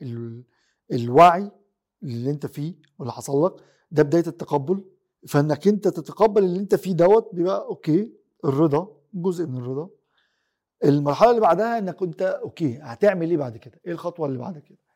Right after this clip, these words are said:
يمكن أنا مثلًا التصور لل-، من وقت ما عملت الحادثة وعرفت اللي حصل لي، كأن اللي ماشي على، آه، جسر بين جبلين. بعد ما وصل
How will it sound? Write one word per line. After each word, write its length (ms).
يمكن 320
أنا 120
مثلًا 480
التصور 520
لل-، 400
من 140
وقت 220
ما 60
عملت 220
الحادثة 460
وعرفت 360
اللي 100
حصل 300
لي، 140
كأن 220
اللي 140
ماشي 260
على، 600
آه، 500
جسر 420
بين 200
جبلين. 500
بعد 220
ما 80
وصل 280